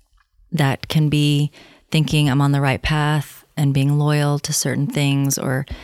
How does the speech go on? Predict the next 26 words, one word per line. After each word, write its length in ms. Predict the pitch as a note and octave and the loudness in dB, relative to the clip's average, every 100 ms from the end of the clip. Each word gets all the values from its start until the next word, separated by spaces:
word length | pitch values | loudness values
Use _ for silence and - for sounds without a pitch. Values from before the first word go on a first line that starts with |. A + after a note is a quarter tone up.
| - | -16
committing 380 | - D#3+ D3 C#3 | -6 -2 0 0
to 80 | D3 | -2
a 40 | |
school 460 | C#3 - C#3+ C#3 C3+ | -2 -2 0 2 0
because 240 | C3+ - | -2 -4
I 60 | B2+ | -4
think 180 | D3 C3+ | -2 -2
it's 240 | B2+ - | -2 -6
the 140 | - C3+ | -4 -2
right 240 | B2+ - | -2 -2
thing 180 | C3+ C3+ | -2 -4
for 160 | - | -4
all 220 | - C#3 C#3+ | -4 -2 -2
involved, 560 | C#3+ C3+ C#3 C#3 C#3+ | 0 0 0 -2 -4
et 120 | - | -8
cetera, 200 | - C#3 | -4 -4
et 80 | C3+ | -2
cetera. 420 | - C3+ C3 B2+ - - - - - - _ - | -2 -2 0 -2 -4 -14 -20 -20 -20 -20 _ -2
And 100 | E3+ | 2
then 140 | F3 | 2
things 300 | F#3+ F#3+ F3+ | 2 0 0
change. 600 | - F#3 F#3+ D#3 C#3+ D#3 | -2 0 2 0 0 -4
And, 400 | - D3+ D3 D3 - - - - - - - - | -2 0 0 0 -4 -16 -20 -20 -20 -20 -20 -4
you 140 | E3+ | 0
know, 380 | D#3+ D#3+ D#3 D#3 - | 2 2 2 0 -2
I'm, 320 | D#3+ D#3+ D3+ | 0 0 0